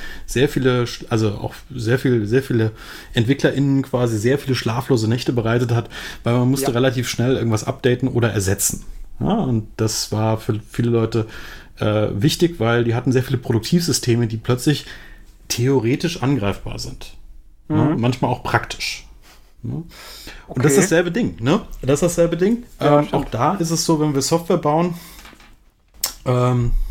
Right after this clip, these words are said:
Speaker 1: ich brauch's euch nicht zu erzählen, aber vielleicht allen da draußen, wenn wir Software bauen, ähm, ein St-, ein Stück Software sehen wir als ein Ding.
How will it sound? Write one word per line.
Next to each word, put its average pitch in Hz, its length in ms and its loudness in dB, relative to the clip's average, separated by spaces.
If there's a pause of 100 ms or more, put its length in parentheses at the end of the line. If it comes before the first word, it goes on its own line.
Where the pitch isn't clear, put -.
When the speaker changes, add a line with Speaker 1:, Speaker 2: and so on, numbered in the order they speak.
(120)
Speaker 1:
ich - 260 -4
brauch's 123 240 0
euch 147 200 2
nicht 143 160 2
zu - 80 0
erzählen, 147 440 0
aber 113 180 -2 (400)
vielleicht 110 220 0
allen 117 140 2
da 117 80 2
draußen, 120 380 0 (340)
wenn 120 140 2
wir 131 100 4
Software 139 360 0
bauen, 147 320 2 (400)
ähm, 127 360 2 (1120)
ein 147 180 2
St-, - 180 -6
ein 156 120 6
Stück - 200 0
Software 170 440 2
sehen 143 280 2
wir 147 120 0
als - 180 -4
ein 131 200 2
Ding. 127 260 2